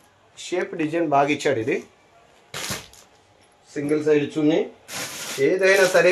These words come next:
మీకు హాఫ్ రేట్కే వస్తుందండి, ప్లస్ ఫ్రీ షిప్పింగ్ కూడా. ఫ్రీ షిప్పింగ్ ఇచ్చి హాఫ్ రేట్కి ఎవరు ఇవ్వరు కదండి. రెండు వేల తొమ్మిది వందలు, అంటే పద్నాలుగు వందల యాభై రూపాయలు మాత్రమే అండి ఇది. దసరా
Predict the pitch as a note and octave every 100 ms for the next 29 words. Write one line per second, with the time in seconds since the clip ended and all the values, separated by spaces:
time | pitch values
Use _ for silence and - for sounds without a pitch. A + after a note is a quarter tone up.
0 | F3 D#3+ E3+ D3+ D3 D#3+ F3 E3+ F3 D#3+
1 | D3+ D#3+ D3+ D#3 A3+ - - - _ _
2 | F#3+ G3 - - - F#3+ G#3+ G#3+ - G#3
3 | F#3+ D#3 A#2 - - - - _ - _
4 | _ _ _ - - - _ D#3+ D#3 F3
5 | - E3+ D#3 D#3 D#3 D3+ D#3+ D3+ D3+ D3
6 | D3 C#3+ C#3 C#3 C#3+ F#3 - - - -
7 | - F3 G3+ G3 F#3 E3 D#3+ D3 C3+ B2+
8 | D3+ G3+ G3+ C#3+ E3 F#3+ F#3+ F3+ F#3 G#3+
9 | E3 D#3 C#3 - D#3+ D3 C#3+ D3+ D3 C#3
10 | C3+ F#3+ - - - B2 C#3 E3+